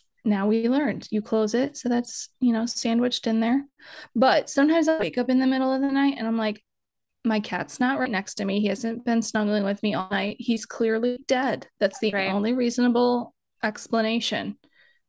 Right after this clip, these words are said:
Speaker 1: But really, he's not.
Speaker 2: I get it. Lots of anxiety about the mortality of my pets.
Speaker 1: <laughs>
Speaker 2: I'm
Speaker 1: It's
Speaker 2: with
Speaker 1: just
Speaker 2: you.
Speaker 1: constant.
Speaker 2: I'm with you.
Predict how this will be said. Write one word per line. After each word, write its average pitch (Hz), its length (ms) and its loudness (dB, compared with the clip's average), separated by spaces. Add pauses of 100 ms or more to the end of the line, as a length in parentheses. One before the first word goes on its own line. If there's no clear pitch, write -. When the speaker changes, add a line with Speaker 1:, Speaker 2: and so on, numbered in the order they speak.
Speaker 1:
But - 200 -2
really, 226 260 2
he's 220 160 -2
not. 147 260 -4 (1040)
Speaker 2:
I 196 80 -6
get 175 180 -6
it. 175 140 -8 (1400)
Lots 202 380 0
of 196 60 -4
anxiety 190 440 -2
about - 220 -4
the 208 40 -4
mortality 190 460 -4
of 190 140 -8
my 190 120 -6
pets. - 300 -10
Speaker 1:
<laughs> - 1400 -18
Speaker 2:
I'm 214 160 -4
Speaker 1:
It's - 20 -4
Speaker 2:
with 185 80 -4
Speaker 1:
just 269 160 -4
Speaker 2:
you. 214 60 0
Speaker 1:
constant. 247 560 -2 (440)
Speaker 2:
I'm 196 120 -4
with 185 220 -8
you. 185 160 -10